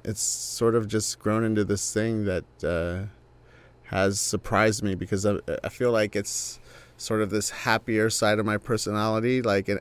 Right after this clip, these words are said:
and I feel like over the past few years, it's kind of like, it's easier to be sort of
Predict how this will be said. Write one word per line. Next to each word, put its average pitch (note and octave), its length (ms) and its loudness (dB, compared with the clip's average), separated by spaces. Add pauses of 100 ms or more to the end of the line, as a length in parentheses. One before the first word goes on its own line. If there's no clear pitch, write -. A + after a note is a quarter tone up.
and A2 120 0
I G#2+ 60 0
feel A2+ 260 0
like G#2 180 2
over A2 180 2
the G#2 80 0
past G#2+ 400 -2
few - 220 -4
years, G#2+ 340 2
it's G#2+ 120 -6
kind G#2+ 200 -4
of G2 60 -2
like, G2 300 -2 (1700)
it's - 360 -6 (320)
easier B2 680 4
to A#2 80 2
be A2+ 600 0
sort A2+ 320 0
of G#2 440 0